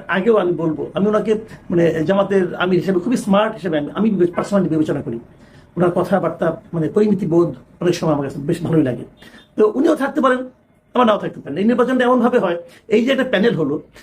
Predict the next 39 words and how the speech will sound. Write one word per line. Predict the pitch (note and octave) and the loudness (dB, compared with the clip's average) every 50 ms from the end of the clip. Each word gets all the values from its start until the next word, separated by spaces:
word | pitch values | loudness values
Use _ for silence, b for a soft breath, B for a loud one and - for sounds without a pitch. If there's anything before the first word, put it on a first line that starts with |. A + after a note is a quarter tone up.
| B B _ | B B _
এই | - A#3 B3 | 0 2 2
প্যানেলের | F#3+ - G#3+ G#3 A3+ A#3+ B3 B3 | 0 0 0 2 2 4 4 4
লোকদেরকে | A3 G#3+ G#3 E3 D#3+ F3 - - E3 D#3+ - - - _ _ _ _ _ b b b b b _ | 2 2 0 0 0 -2 -2 -2 -4 -6 -6 -8 -14 _ _ _ _ _ b b b b b _
সারা | - - G3+ A#3 C4 B3+ | -4 0 0 2 2 2
দেশে | G3 A3+ A3 - A#3 F#3 F3 - - B B B - | 2 0 0 0 0 0 0 -2 -6 B B B -2
ওনাদের | G3 A3 A#3 A#3+ A#3+ G#3 | 0 2 4 4 2 2
যে | A#3+ A#3+ | 2 0
এক | A#3 - A3+ A#3+ - - | 0 2 2 0 0 0
লাখেরও | G3+ F#3 G#3+ A3+ - C#4 C#4 C#4 | 0 0 0 2 2 0 0 0
বেশি | A3+ D#3 F#3+ F#3 F3+ - G#3 - - - b b b b b - | 2 2 0 0 0 -2 -4 -6 -6 -6 b b b b b -6
রুকন | - D3 G3+ A#3 - C#4+ D#4 D4+ | 0 2 2 2 2 2 2 2
সদস্য | A#3 - A3 E3+ E3+ D#3+ - E3 | 0 -2 -2 -2 -2 -2 -2 -4
আছেন, | D#3+ C#3 - G#3+ G#3+ A3+ B B B B B _ _ | -6 -4 -4 -4 -4 -4 B B B B B _ _
তারাই | F#3+ G3+ B3+ C#4+ D4 | 0 2 2 2 0
কিন্তু | A3+ C#4+ C#4 C4 - A#3+ | -2 -4 -4 -4 -2 -4
ভোট | - - B2 D3 F#3 G3 - | -4 -4 -2 0 2 2 2
দেন | C3+ D#3 F#3 G#3+ A3 - - _ _ _ _ - | 0 -2 -4 -4 -4 -8 -14 _ _ _ _ -6
এই | - E3+ D#3+ D3+ D#3 - - - | -2 0 2 2 0 -2 -4 -2
কাকে | G3 F3+ F3+ F#3 | -2 -2 -2 -2
তারা | F3 E3 D#3+ | -2 -2 -2
আমির | C#3+ E3 D#3+ C3+ | 0 0 -2 -2
বানাবেন। | B2 C3 B2 B2 A#2+ B2 B B B B B | -2 -4 -6 -6 -8 -10 B B B B B
এখন | G3 F#3+ A#3+ C4 | 0 2 2 2
এই | C4 - | 2 2
প্যানেলের | - G#3+ A3 B3 C4+ C#4+ C#4+ | 0 2 2 4 2 2 2
মধ্যেই | C4 B3 B3 G3 G#3 C4+ C#4+ | 2 2 2 2 2 2 2
ভোট | G3+ G#3+ C4+ | 2 2 2
দিতে | - C4 C4 C4+ | 0 -2 0 0
হবে | A#3+ B3 C4 B3 | 0 2 2 2
তাও | C4 B3+ C4+ | 2 2 2
কিন্তু | G#3+ A3+ G3+ F3 - C#3+ | 2 0 -2 -4 -4 -4
নয়, | A#2+ A2+ A2 - _ _ _ B B B - | -4 -6 -8 -12 _ _ _ B B B -2
তারা | - A#3 | 0 0
প্যানেলের | G#3+ - A3 A3 B3 B3+ C4 B3+ | 0 2 2 2 2 2 2 0
বাইরেও | F#3+ F3+ F3+ F3+ F#3 F#3 B3 D4 - | 0 0 0 0 2 2 2 2 2
কাউকে | F#3+ A3+ G#3+ D#3+ - F3 | 2 0 0 0 0 -2
ভোট | - D3+ D#3 | -4 -4 -6
দিতে | - - - C#3+ | -6 -6 -8 -6
পারেন। | A#2+ A#2+ A#2 A2+ | -6 -6 -6 -6